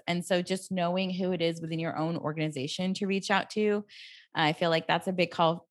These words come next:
to action for me, is just making our own industry aware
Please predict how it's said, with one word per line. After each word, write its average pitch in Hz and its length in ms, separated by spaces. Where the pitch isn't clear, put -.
to - 140
action 160 440
for 156 120
me, 160 280
is 156 160
just - 280
making 233 380
our 196 280
own 208 260
industry 190 520
aware 165 600